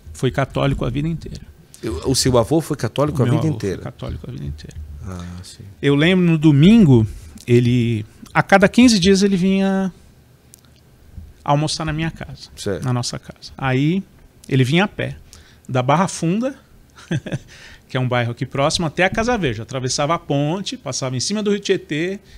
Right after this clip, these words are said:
Speaker 1: vinha a pé, de terno. <laughs>
Speaker 2: De terno?
Speaker 1: Gravatinho.
Speaker 2: Pra almoçar na casa?
Speaker 1: Pra almoçar na casa do filho caçula, que meu pai era o caçula. E ele ia à missa, antes, né, no domingo de manhã, ia à missa,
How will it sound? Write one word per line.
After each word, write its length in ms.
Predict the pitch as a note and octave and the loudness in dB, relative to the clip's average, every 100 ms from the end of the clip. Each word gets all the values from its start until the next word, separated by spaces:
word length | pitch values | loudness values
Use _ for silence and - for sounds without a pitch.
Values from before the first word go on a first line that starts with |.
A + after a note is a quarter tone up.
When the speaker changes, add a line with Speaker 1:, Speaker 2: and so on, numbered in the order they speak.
| - | -12
Speaker 1:
vinha 180 | C#3 C#4 | -8 -8
a 20 | |
pé, 360 | - A3+ C3+ - - | -2 -2 -2 -6 -18
de 80 | - | -20
terno. 600 | - B2+ A#2+ D3+ G3 A3 - _ _ _ _ _ _ _ - | -10 -4 0 0 -2 -8 -14 _ _ _ _ _ _ _ -18
<laughs> 640 | - - C3+ - - C3+ | -16 -16 -16 -16 -14 -6
Speaker 2:
De 140 | D3+ | -6
terno? 360 | C#3+ - G#3+ A#3 | -4 0 0 2
Speaker 1:
Gravatinho. 760 | C#3+ C#3 C3 A#2 - B2 C3+ F3 | 2 2 0 -4 -6 -6 -4 4
Speaker 2:
Pra 140 | D3 | 6
almoçar 580 | C#3 C#3+ C#3 - C#3+ D#3+ | 6 4 0 2 2 2
na 140 | D#3 | 0
casa? 220 | - B2 G2+ | -4 -4 -2
Speaker 1:
Pra 80 | G2+ | -2
almoçar 560 | C3+ F3+ - - C3 | -4 -8 -10 -8 -6
na 100 | C3 | -6
casa 380 | D#3 - A#2+ C3 | -8 -10 -8 -6
do 80 | C#3+ | -8
filho 480 | - - C3+ C#3+ D3+ - | -8 -6 -2 0 -2 -2
caçula, 520 | - E3 - B2+ G2+ | 2 2 2 -2 -4
que 140 | A2+ A#2+ | -6 -8
meu 100 | A2+ | -8
pai 180 | A#2 A#2 | -6 -4
era 80 | A#2 | -4
o 20 | |
caçula. 400 | C#3 - - - _ _ _ _ _ - - - _ - | -6 -10 -14 -20 _ _ _ _ _ -20 -20 -20 _ -6
E 140 | - C3+ | 2 6
ele 420 | C#3 F#3 G#3 - - - - - | 6 6 4 0 -12 -20 -20 -4
ia 200 | C3 C3+ | 2 4
à 40 | |
missa, 520 | D3 B2 C3+ - - - - _ _ | 6 6 4 2 -2 -8 -20 _ _
antes, 360 | G#2 B2 G3+ - | -6 -4 -4 -6
né, 220 | C3+ E3+ E3+ | -8 -8 -10
no 100 | A#2 | -10
domingo 280 | A2 A2 A2+ | -8 -8 -6
de 60 | |
manhã, 220 | D3 D3 | -6 -6
ia 180 | F#3 B2 | -4 -2
à 20 | |
missa, 440 | B2 A2+ C#3+ - | -2 -2 -4 -6